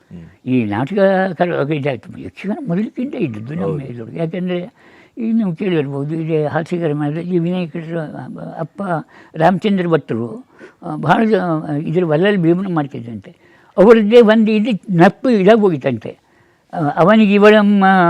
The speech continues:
Speaker 2: ಮ-, ಮ-, ಕೆಡವಿ ಅದವನ ಮ-, ಮುರಿ ಹೇಳಿ ತೆಗೆದು ಆ ಚರಿಗೆ ತೆಗೆದು ಹುಟ್ಟಕ್ಕೆ ಹುಟ್ಟಕ್ಕೆ ವಲ್ಲಭಿ ಮಾ-, ಹೀಗೆ ಅವ್ರು ಭಯಂಕರ ಇದು ಇದ್ದಾರೆ, ನಾವು ನೋಡಿದ ಮೇಲೆ.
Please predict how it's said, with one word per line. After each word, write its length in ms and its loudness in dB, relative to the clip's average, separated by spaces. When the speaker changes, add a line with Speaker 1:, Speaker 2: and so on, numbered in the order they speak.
Speaker 2:
ಮ-, 440 0
ಮ-, 140 -4
ಕೆಡವಿ 400 6
ಅದವನ 440 6
ಮ-, 220 0
ಮುರಿ 220 2
ಹೇಳಿ 400 2
ತೆಗೆದು 300 6
ಆ 200 8
ಚರಿಗೆ 380 6
ತೆಗೆದು 220 6
ಹುಟ್ಟಕ್ಕೆ 360 2
ಹುಟ್ಟಕ್ಕೆ 520 0
ವಲ್ಲಭಿ 360 8
ಮಾ-, 160 4
ಹೀಗೆ 280 2
ಅವ್ರು 240 0
ಭಯಂಕರ 340 -2
ಇದು 220 -2
ಇದ್ದಾರೆ, 240 -2
ನಾವು 220 0
ನೋಡಿದ 360 -2
ಮೇಲೆ. 260 -8